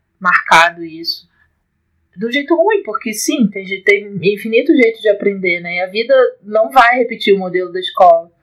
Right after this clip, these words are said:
né? Isso é muito maluco, a gente não tá mais naquele, talvez a escola do jeito que funciona assim fizesse sentido num, num outro mundo, mas não é mais o mundo da gente.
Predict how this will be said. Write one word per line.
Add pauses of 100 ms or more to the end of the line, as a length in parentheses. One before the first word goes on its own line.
(520)
né?
Isso
é
muito (200)
maluco,
a
gente
não
tá
mais
naquele, (480)
talvez
a
escola
do
jeito
que
funciona (380)
assim (380)
fizesse
sentido
num,
num
outro
mundo,
mas
não
é
mais
o
mundo
da
gente.